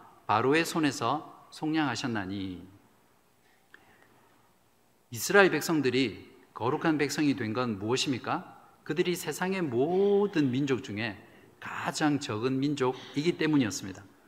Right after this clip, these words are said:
그 말은 그들이 하나님의 성민으로 선택된 것은 그들이 선택될 만한 어떠한 조건도 아무것도 없다는 그런 말입니다. 즉, 하나님의 전적인 주권이며 하나님의 전적인 은혜라는 것을 말해줍니다.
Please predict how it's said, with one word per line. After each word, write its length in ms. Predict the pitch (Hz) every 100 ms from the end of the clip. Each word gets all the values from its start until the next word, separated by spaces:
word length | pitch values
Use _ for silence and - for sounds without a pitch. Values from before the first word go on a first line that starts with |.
| _ _ _ - _ _
그 100 | 175
말은 600 | 190 127 143 101 98 -
그들이 260 | 175 196
하나님의 420 | 190 208 220 202 165
성민으로 600 | - 160 165 180 180 160
선택된 560 | 156 139 175 175 175
것은 460 | 147 110 160 117 92 - - - _ -
그들이 280 | 185 208
선택될 540 | 190 156 143 196 160 131
만한 460 | 127 139 120 92 - -
어떠한 720 | - 131 135 - - 202 202 190
조건도 720 | 190 - 135 123 98 - - - -
아무것도 580 | 110 127 143 151 -
없다는 500 | 135 98 - 156 170
그런 200 | 151 175
말입니다. 340 | 143 95 95 95 - _
즉, 640 | 160 180 - - - -
하나님의 480 | - 196 175 131 120
전적인 680 | - 139 170 156 120 117 131
주권이며 720 | - 139 165 131 104 113 135
하나님의 460 | - 170 156 117 127
전적인 600 | - 139 131 123 175 196 - - _ 143
은혜라는 540 | 170 131 107 113 135
것을 260 | 113 - 139
말해줍니다. 540 | 107 120 110 107